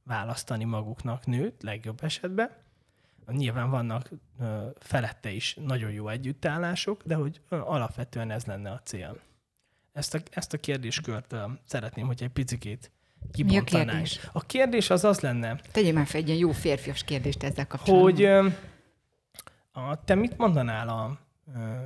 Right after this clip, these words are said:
Speaker 1: nőknek, hogy, ö, lehet egészségesen kezelni az őket körülvevő médiavilágot? Hogy lehet ezt úgy, ö, használni, hogy, ö, ez,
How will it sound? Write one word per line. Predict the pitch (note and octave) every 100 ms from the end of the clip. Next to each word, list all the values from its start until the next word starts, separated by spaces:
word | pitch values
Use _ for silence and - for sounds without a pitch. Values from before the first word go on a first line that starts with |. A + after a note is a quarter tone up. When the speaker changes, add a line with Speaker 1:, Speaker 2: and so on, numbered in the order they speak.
| C3+ _ _ _ _ _ _
Speaker 1:
nőknek, | D#3 D#3 C3+ B2+ A2+ -
hogy, | G3+ G3+
ö, | F#3 E3
lehet | D3 B2 B2 -
egészségesen | E3+ D#3+ C3+ B2 - A2+ - B2+ - A#2
kezelni | - C3 C3+ A2 G#2+ G#2 - - -
az | C#3+ B2
őket | D#3+ D3+ - A2+ _ -
körülvevő | - D3 A#2+ A#2 B2 A#2+ A#2+ G#2+
médiavilágot? | C#3 C3 A2+ A#2 G#2 A2 G#2 C#2+ G#2+ D#2+ - - _ _ _ _ _ _
Hogy | _ F#3+ F#3+
lehet | E3+ B2 C3+ -
ezt | C3+ C3 - -
úgy, | F3 D#3 C3 B2+
ö, | C3+ G#2+ B2+ - _ _ _
használni, | _ - A#2+ - C3+ B2 C#3 F3+ A3+ - _ _ _ _ -
hogy, | C#3+ C#3+ C#3 D3+
ö, | D3 C#3 - _ _ _ _ _
ez, | - E3 C3 C3+ - -